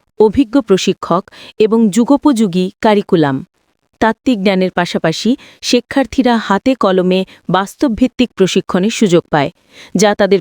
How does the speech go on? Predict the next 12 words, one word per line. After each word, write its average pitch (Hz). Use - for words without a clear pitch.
পেশাগত 269
জীবনের 202
জন্য 180
প্রস্তুত 247
করে 156
তোলে। 151
প্রধান 254
প্রশিক্ষণ 233
কোর্সসমূহ: 185
বেসিক 240
কম্পিউটার 196
ট্রেনিং, 165